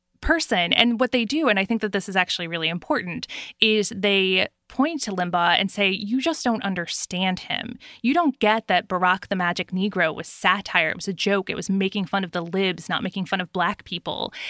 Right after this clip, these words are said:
And that is the exact same kind of rhetoric that you heard with the alt-right, that you hear with the, the far right today, right? That, "Oh, we don't actually mean the"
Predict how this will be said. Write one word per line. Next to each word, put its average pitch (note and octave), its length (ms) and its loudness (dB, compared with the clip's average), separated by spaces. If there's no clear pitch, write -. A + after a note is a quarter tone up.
And G#3 440 4
that B3 220 2
is E4 140 -2
the G3+ 180 0
exact G#3+ 400 -2
same G#3+ 240 0
kind G3 260 -2
of F3 140 -6
rhetoric G#3+ 460 -4
that A3 100 2
you G#3+ 220 0
heard F#3+ 400 0
with F#3 440 -4
the - 140 -2
alt-right, - 600 -4
that A3 80 0
you G3+ 180 -4
hear G3+ 340 -2
with F#3 280 -4
the, F#3 420 0
the G3+ 60 -4
far G3 340 2
right E3 280 -4
today, A#3 320 0
right? G3 320 2
That, G3 160 2
"Oh, D#4 160 2
we D#4 120 0
don't F#4 180 -2
actually B3+ 360 -2
mean G3 800 0
the" F3+ 520 0